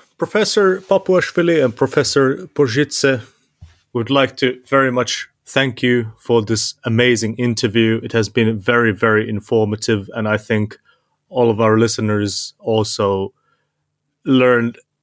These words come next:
at least a dozen new things about this conflict and about the geopolitical situation of Georgia.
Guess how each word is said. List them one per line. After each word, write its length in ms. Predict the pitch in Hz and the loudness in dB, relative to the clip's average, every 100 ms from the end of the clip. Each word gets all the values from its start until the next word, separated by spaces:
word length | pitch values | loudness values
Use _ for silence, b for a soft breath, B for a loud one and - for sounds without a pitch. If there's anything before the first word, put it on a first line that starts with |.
| _ _ _ _ - | _ _ _ _ -2
at 220 | - - | -2 0
least 600 | 135 160 147 - - - - _ _ 151 | 0 2 2 0 -4 -8 -20 _ _ -6
a 60 | 131 | -2
dozen 540 | 113 123 113 110 101 98 | 0 0 2 -2 -4 -2
new 200 | 113 113 | 2 2
things 580 | - 104 101 98 95 - | 2 0 0 -4 -8 -8
about 500 | 110 107 101 95 92 113 | -6 0 0 0 -4 -4
this 180 | 110 | -4
conflict 800 | - - 110 107 - 104 - - B 110 B | -2 -2 -2 -2 -4 -4 -4 -10 B -12 B
and 180 | 110 104 | -2 -2
about 460 | 95 107 104 95 95 | 0 0 2 0 -2
the 320 | 101 95 92 104 | -2 -2 -6 -6
geopolitical 720 | - 107 - 104 - - 104 | -2 -2 0 -4 -4 -8 -8
situation 680 | - 95 110 101 95 - 92 | -8 -6 -4 -2 -4 -8 -8
of 160 | 90 95 | -10 -8
Georgia. 480 | 98 98 87 101 | -6 -6 -8 -14